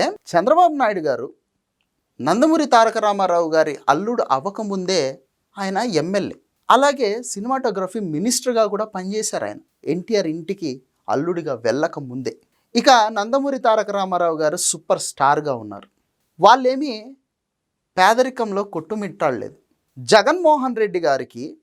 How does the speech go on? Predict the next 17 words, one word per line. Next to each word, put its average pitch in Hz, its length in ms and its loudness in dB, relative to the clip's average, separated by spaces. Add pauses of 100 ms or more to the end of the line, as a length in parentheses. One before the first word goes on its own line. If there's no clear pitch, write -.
(320)
ఈరోజు 233 600 4 (400)
దేశంలో 294 580 2 (220)
ఉన్నటువంటి 226 840 -4 (1000)
అన్ని 294 500 4
రకాల 262 300 6 (120)
మెట్రోపాలిటన్ 220 1000 2
సిటీస్‌లో 208 540 -2 (360)
పెద్ద 151 200 -4 (120)
పెద్ద 139 180 -2 (200)
ప్యాలెస్లు 156 500 2
ఉన్నాయి. 104 200 -12 (300)
తాడేపల్లిలో 135 640 0
కావచ్చు, 123 320 -8 (380)
రుషికొండ 233 460 0 (100)
మీద 175 160 -4 (760)
మొన్న 131 360 2
కట్టుకున్నటువంటి 180 800 -2